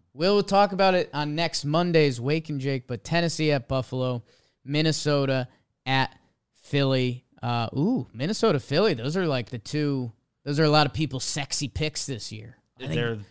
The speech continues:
Speaker 2: they're, like, the same tier.
Speaker 1: I think Minnesota's got a chance to be good. I think the Philly can win a lot of games. Okay, so that's
Speaker 2: I think,
Speaker 1: the
Speaker 2: I think most people be-, really believe in one of them.
Speaker 1: So that'll be, like, the overreaction bowl. That's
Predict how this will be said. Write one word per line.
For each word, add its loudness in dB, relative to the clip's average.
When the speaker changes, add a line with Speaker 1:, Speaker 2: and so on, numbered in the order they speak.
Speaker 2:
they're, -4
like, -6
the -8
same -6
tier. -10
Speaker 1:
I -20
think -6
Minnesota's -4
got -8
a -12
chance -10
to -16
be -10
good. -10
I -4
think -2
the -14
Philly -2
can -6
win -4
a -2
lot 0
of -6
games. -4
Okay, 4
so -2
that's 4
Speaker 2:
I -4
think, -2
Speaker 1:
the 4
Speaker 2:
I 6
think 4
most 0
people -4
be-, -8
really 0
believe -6
in -10
one -12
of -20
them. -18
Speaker 1:
So 0
that'll 4
be, 4
like, 4
the -2
overreaction -2
bowl. -10
That's -10